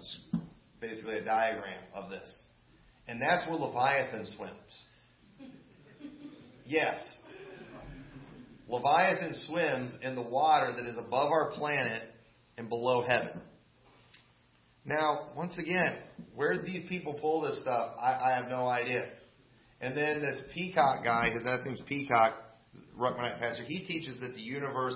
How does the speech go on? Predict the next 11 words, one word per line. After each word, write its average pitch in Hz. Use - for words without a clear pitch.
is 104
triangle-shaped 123
and 127
that 131
it 127
used 160
to 151
be 123
filled 147
with 110
water. -